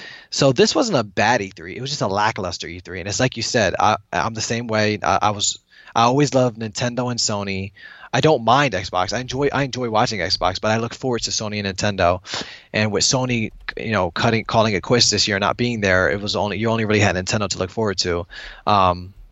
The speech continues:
it wasn't a bad E three. Um, every presentation was a good presentation.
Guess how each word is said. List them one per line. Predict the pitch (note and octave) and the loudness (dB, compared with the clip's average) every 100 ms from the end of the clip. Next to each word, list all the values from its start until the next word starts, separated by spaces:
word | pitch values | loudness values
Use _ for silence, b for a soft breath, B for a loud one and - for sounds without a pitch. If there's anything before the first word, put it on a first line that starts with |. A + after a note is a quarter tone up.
| - | -8
it | B2+ | -2
wasn't | B2+ C3+ C#3+ | 4 4 4
a | |
bad | C3+ C3+ B2+ | 6 6 4
E | B2 | 0
three. | B2 C3 C#3 C3+ A#2+ | -4 -2 -2 -4 -4
Um, | G#2+ G2+ F#2+ | 0 0 0
every | A#2+ B2+ | -2 -2
presentation | C#3+ C3+ B2 B2 A#2+ A2+ | 0 -2 -2 -2 0 0
was | A#2 | -2
a | G#2 | -4
good | A2 G#2+ | -2 -2
presentation. | A#2+ A2+ A2 A2+ - A#2 A#2 | -4 -2 2 2 2 -2 -6